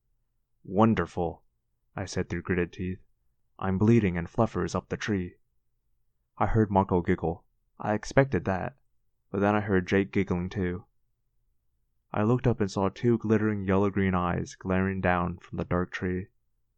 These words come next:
"This was supposed to be the easy part," I said. "I figured, okay, we go and acquire Fluffer's D N A, and then the hard stuff begins." "We have a cat up a tree," Cassie said dolefully.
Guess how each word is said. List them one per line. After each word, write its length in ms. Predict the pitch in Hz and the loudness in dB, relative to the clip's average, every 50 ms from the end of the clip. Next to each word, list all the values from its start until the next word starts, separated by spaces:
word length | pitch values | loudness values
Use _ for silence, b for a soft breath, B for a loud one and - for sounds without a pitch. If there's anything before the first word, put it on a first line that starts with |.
| _ _ _ _ _ _ _ _ _ _ _ | _ _ _ _ _ _ _ _ _ _ _
"This 180 | - 117 120 - | -6 -6 -4 -2
was 120 | 160 156 | -2 -2
supposed 280 | - - 120 113 110 - | -2 -2 -2 -2 -2 -2
to 40 | - | -2
be 120 | - 98 95 | -2 0 0
the 200 | 92 98 - 110 | 0 -2 -2 -2
easy 260 | 117 131 123 117 101 | -2 -2 -2 -2 -4
part," 400 | - - 90 90 92 95 - - _ _ _ - | -4 -4 -6 -4 -6 -6 -8 -14 _ _ _ -12
I 100 | 101 92 | -12 -12
said. 400 | - - 92 87 87 92 - - _ _ _ _ _ _ _ _ _ | -10 -8 -6 -6 -6 -8 -10 -12 _ _ _ _ _ _ _ _ _
"I 120 | - - 104 | -14 -10 -6
figured, 460 | - 120 110 117 117 113 113 139 - _ _ - | -4 -2 0 0 0 -2 -2 -6 -12 _ _ -4
okay, 480 | 139 135 135 139 117 92 90 92 - - _ _ _ _ _ | -2 -2 0 0 -2 0 -2 -4 -6 -12 _ _ _ _ _
we 100 | - 110 | -4 -2
go 200 | 107 117 123 127 | 0 2 2 2
and 80 | 120 107 | 2 0
acquire 340 | 101 - - 117 110 104 104 | -2 -4 -2 -2 -2 -2 -2
Fluffer's 380 | - 107 110 - - 101 98 | -2 -4 -4 -4 -6 -8 -8
D 140 | - 104 104 | -6 -6 -4
N 120 | 98 98 110 | -4 -2 -2
A, 300 | 107 98 92 92 92 - _ _ _ _ _ _ | -2 -2 -4 -6 -8 -10 _ _ _ _ _ _
and 180 | - - 104 107 | -10 -6 -4 -2
then 140 | 120 143 139 | 0 0 2
the 100 | 117 92 | 2 2
hard 220 | 92 90 85 - | 2 0 -4 -4
stuff 240 | - - 85 - - | -4 -8 -8 -8 -8
begins." 540 | 95 90 95 92 90 90 90 - - - - _ _ _ _ _ _ _ _ _ _ _ _ _ _ _ _ _ _ _ _ _ _ _ _ - | -8 -6 -4 -4 -4 -6 -8 -12 -14 -18 -20 _ _ _ _ _ _ _ _ _ _ _ _ _ _ _ _ _ _ _ _ _ _ _ _ -8
"We 120 | - 120 | -6 -4
have 180 | 127 123 113 104 | -2 -2 -4 -4
a 80 | 104 | -6
cat 260 | - - 120 110 107 | -6 -6 -4 -4 -2
up 160 | 104 101 - - | -4 -4 -6 -8
a 60 | 98 | -8
tree," 480 | - - - 107 101 98 95 95 - _ _ _ _ _ _ _ _ - | -6 -4 -2 -2 -2 -2 -4 -8 -12 _ _ _ _ _ _ _ _ -8
Cassie 300 | - - 101 95 - 107 | -2 -2 -2 -2 -2 -6
said 260 | 104 - - 92 95 | -8 -6 -6 -4 0
dolefully. 520 | - 95 90 90 - - 98 95 95 98 | 0 2 2 0 -2 -4 -6 -6 -6 -6